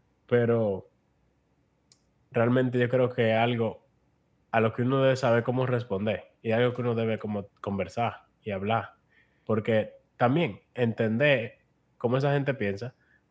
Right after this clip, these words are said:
te ayuda mucho a entender cómo piensa la mayoría de gente de,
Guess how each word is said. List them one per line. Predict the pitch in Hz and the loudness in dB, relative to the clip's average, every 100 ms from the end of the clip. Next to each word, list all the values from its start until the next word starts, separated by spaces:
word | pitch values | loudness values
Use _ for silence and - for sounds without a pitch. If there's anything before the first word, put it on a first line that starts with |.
| _ _ | _ _
te | 131 | 6
ayuda | 147 190 | 8 8
mucho | 180 180 175 | 6 4 2
a | |
entender | 156 156 147 143 139 | 2 2 2 0 0
cómo | 135 143 | -4 -2
piensa | 139 131 135 | -2 -2 0
la | 123 | 0
mayoría | 120 123 127 | 0 0 0
de | 120 | 2
gente | 123 120 120 113 - _ _ _ _ _ _ | 2 0 -2 -8 -10 _ _ _ _ _ _
de, | 120 | -4